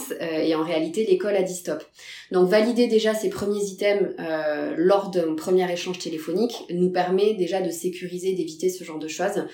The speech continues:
euh, très déceptives et pour le candidat et pour nous, euh, et donc de, de ne pas perdre de temps. Typiquement, on, on, on est vraiment sur ce type de, sur ce type de problématique-là, euh, et c'est aussi pour ça qu'on a mis en place ce,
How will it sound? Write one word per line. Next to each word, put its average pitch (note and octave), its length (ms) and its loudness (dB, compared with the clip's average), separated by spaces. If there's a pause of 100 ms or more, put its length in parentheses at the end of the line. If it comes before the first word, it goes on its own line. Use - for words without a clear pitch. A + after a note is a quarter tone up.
(440)
euh, D3 240 -4
très - 180 -2
déceptives F3+ 720 0
et F#3 100 4
pour F3+ 160 -8
le E3+ 80 -6
candidat F3 380 -4
et F3 80 -2
pour D#3 160 -8
nous, G3 240 2 (400)
euh, D3+ 340 -4
et D#3 80 -2
donc F3 240 0
de, D#3 200 -6
de D3 200 -6
ne D#3 40 -4
pas D#3 120 -2
perdre D#3 300 -6
de D3+ 100 -10
temps. - 300 -12 (100)
Typiquement, - 560 -12
on, D#3+ 80 -8
on, D#3 320 -6
on E3+ 100 -2
est F3+ 120 6
vraiment F3+ 280 0
sur - 220 -8
ce - 120 -6
type E3+ 260 -8
de, D3+ 320 -10
sur D#3 200 -14
ce - 120 -12
type D#3+ 200 -14
de D#3+ 60 -10
problématique-là, D#3+ 1040 -2
euh, D3+ 40 -4
et - 80 -4
c'est - 180 -10
aussi - 240 -12
pour - 100 -20
ça - 140 -10
qu'on C#3+ 160 -12
a C#3+ 120 -8
mis D3 140 -10
en C#3+ 80 -10
place D3 220 -18
ce, C#3+ 80 -16